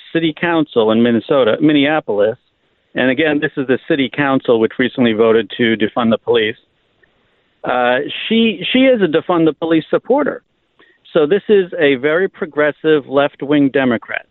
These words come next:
She's running for that seat. On July sixth, she gets on to Facebook Live. She speaks only in Somali. She's very upset. She talks for fifteen minutes. She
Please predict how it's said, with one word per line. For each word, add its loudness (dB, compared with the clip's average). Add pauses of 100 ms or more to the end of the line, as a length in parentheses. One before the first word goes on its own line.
She's -4
running 4
for 2
that 0 (140)
seat. -4 (720)
On 0
July 0 (120)
sixth, -4 (1120)
she -2
gets -2 (160)
on 0
to -4
Facebook -2
Live. 2 (100)
She -2
speaks -2 (100)
only 2
in 2
Somali. 0
She's -10
very 2
upset. -2
She -20
talks -2
for -14
fifteen 2
minutes. 0 (960)
She 2